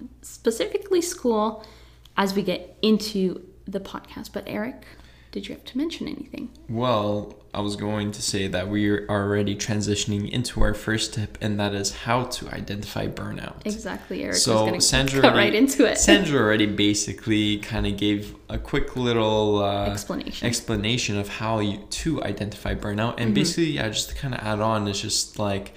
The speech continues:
Speaker 2: this is, like, one way that you could identify it is when someone gets too excited about something.
Speaker 1: Mm-hmm.
Speaker 2: It could be a sport, it could be a project, it could be literally anything.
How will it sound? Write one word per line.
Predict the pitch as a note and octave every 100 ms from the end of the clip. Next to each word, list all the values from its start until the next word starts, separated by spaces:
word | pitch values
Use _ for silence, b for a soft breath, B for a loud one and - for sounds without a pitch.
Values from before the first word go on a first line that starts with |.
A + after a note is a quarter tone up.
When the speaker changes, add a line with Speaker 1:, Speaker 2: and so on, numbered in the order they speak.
| B B B B B -
Speaker 2:
this | B2 B2+ C3+
is, | D3+
like, | C#3 A#2+ -
one | A2+ G#2+
way | G2 G2 A2+
that | G#2
you | G2+
could | - G2+
identify | F#2+ G2+ B2 - A2
it | G2 F#2+
is | G2+ G2+ G2+ -
when | G#2+ G#2 G#2 A2 A2
someone | - A2 A2+
gets | A2 -
too | - G#2+
excited | - G2+ G2
about | G#2 A2+ A2+ - -
something. | - A2+ A#2 F3 G#3
Speaker 1:
Mm-hmm. | - A3 G#3+
Speaker 2:
It | G3+
could | G#2+
be | F#2+
a |
sport, | - - A2+ A#2 -
it | G#2
could | - G2
be | G2+ G2 F#2+ F#2+ B B
a | -
project, | - G2+ G2 C3 -
it | -
could | -
be |
literally | G#2 A2+ A#2+ A2+ - -
anything. | A#2 G2+ - - A#2+